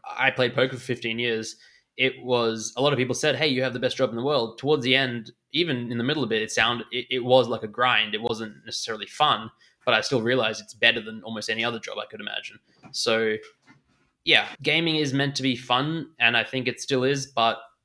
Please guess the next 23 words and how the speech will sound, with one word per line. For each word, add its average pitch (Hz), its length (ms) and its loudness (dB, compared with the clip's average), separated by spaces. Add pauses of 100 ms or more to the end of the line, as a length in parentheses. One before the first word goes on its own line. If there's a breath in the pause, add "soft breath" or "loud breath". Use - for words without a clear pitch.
(520)
yeah, 120 240 -2
I, 147 180 0
some 208 200 2
people 214 240 0
also 147 220 2
enjoy 127 360 2
the 113 80 -4
grind 113 420 0
of 107 140 -16
games. 104 340 -6
Like, - 220 -12
there's 120 140 -8
people 131 240 0
who 120 100 0
play, 117 440 0 (440 soft breath)
uh, 107 420 -2
Pokemon 123 360 2
Go, 139 180 4
for 127 160 -4
example, 107 460 -4
and, 90 260 -4
and 110 160 -6
they'll 110 300 0